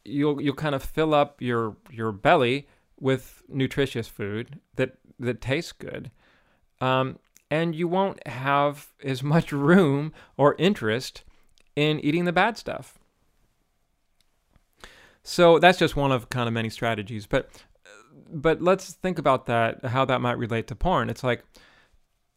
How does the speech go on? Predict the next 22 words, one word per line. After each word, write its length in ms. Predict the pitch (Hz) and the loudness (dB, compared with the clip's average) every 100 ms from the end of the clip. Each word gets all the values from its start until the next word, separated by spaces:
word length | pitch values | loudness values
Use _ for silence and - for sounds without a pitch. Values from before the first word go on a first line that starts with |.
| _ _ _ _ _ _ | _ _ _ _ _ _
you 160 | 151 151 | -4 0
know, 440 | 143 135 135 - _ _ _ _ _ - | 4 4 2 -2 _ _ _ _ _ -2
um, 460 | 143 139 139 127 _ _ _ _ _ - | 0 0 -2 -8 _ _ _ _ _ -4
well, 240 | 143 127 | 2 4
ideally, 640 | 123 127 156 190 127 117 123 | 4 0 2 2 4 2 0
we 120 | 131 | 0
wanna 220 | 135 131 | 0 0
f-, 360 | 131 - - - | -2 2 2 2
<laughs> 0 | |
we 100 | 147 | 0
wanna 280 | 151 139 127 | 2 2 2
ha-, 260 | 135 139 - | 0 -2 0
fill 180 | 147 139 | 2 4
our 120 | 131 | 4
life 320 | 123 127 123 - - - | 4 4 2 -8 -16 -2
with 300 | 131 120 - - _ | 0 0 -4 -20 _
rewarding 680 | - 139 135 139 127 120 117 | 0 2 6 6 4 0 -4
sexual 720 | - 131 127 - 120 113 107 | -4 -2 -2 0 0 0 -2
experiences 800 | 131 - - 123 120 117 120 120 - - _ _ - | -8 -8 -4 -2 -2 -2 -2 -2 -6 -18 _ _ -4
with 280 | 131 123 | 0 0
real 240 | 123 127 113 | 2 0 0
people. 500 | 127 120 110 104 | -2 -4 -2 -4